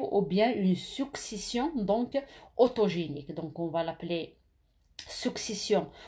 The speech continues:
autogénique, auto, autogénique ou bien série progressive, progressive parce qu'elle progresse, donc dans le sens positif. Voilà,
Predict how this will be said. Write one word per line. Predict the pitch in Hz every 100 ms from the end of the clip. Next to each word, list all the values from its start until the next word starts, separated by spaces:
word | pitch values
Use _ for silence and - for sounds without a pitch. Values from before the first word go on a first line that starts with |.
| -
autogénique, | 214 208 180 175 165 185 240 302 311 - _ -
auto, | 240 233 185 185 - - _
autogénique | 185 180 175 175 156 185 254 - -
ou | 208
bien | 160 175 196 277 - _ - - -
série | - - 220 190 214 262 - _ -
progressive, | - - 262 185 180 175 - 180 175
progressive | - 220 214 175 175 240 226 -
parce | 185 -
qu'elle | 240 - 185 180
progresse, | - 208 185 165 156 -
donc | 180 180 190 175
dans | 170 165
le | 165
sens | - - 214 208 233 214 - - - -
positif. | 226 185 156 - - _ _ _ _ _ -
Voilà, | 190 165 233